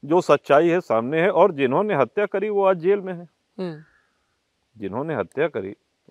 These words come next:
Speaker 1: वो आज जेल में है।
Speaker 2: हम्म। ये इस तहरीर में एक नाम आया, गुलशन यादव।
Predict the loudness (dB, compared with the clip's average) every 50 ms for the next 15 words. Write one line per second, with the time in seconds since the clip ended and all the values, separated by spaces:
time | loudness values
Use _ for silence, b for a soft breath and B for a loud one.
0 | -18 -12 -6 -4 -4 -4 -6 -8 -10 -10 -10 -12 -14 -16 -20 -20 _ _ -20 -20
1 | -20 -20 -20 -20 -20 -20 -20 -20 -20 -20 -20 _ _ _ _ _ _ _ _ -8
2 | -6 -4 -2 -2 -2 -4 -4 -6 -12 _ -20 -20 -14 -8 -6 -6 -4 -4 -6 -6
3 | -6 -4 -2 -2 -2 -2 0 2 4 4 4 4 6 6 6 6 4 2 0 -2
4 | -4 -4 -6 -6 -6 -4 -4 -2 -2 0 0 0 0 -2